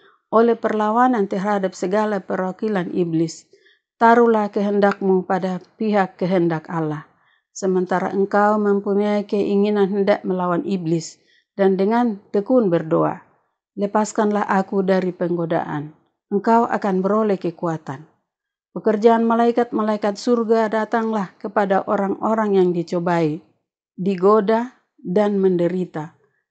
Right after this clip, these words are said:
Mereka bekerja lama dan tidak kenal lelah untuk menyelamatkan jiwa-jiwa yang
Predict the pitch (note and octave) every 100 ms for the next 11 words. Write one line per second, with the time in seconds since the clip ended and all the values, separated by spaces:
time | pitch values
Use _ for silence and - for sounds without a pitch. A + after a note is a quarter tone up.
0 | - F#3+ G3+ A3 A3+ A#3 G#3+ F#3 G3 F#3+
1 | G3 G#3 G#3+ A3 - _ G3+ A3 A#3+ C4
2 | G#3 D#3 - F#3+ F#3+ G3 G#3+ G3+ - -
3 | G3 A3+ A3+ G3+ G3+ G3 D#3 _ _ _
4 | _ - A3 G#3+ G#3 G3 F#3 F3+ G#3 G#3
5 | - G#3 G3 G3+ F#3 F3+ G3 G#3+ G#3 F#3+
6 | F#3 F#3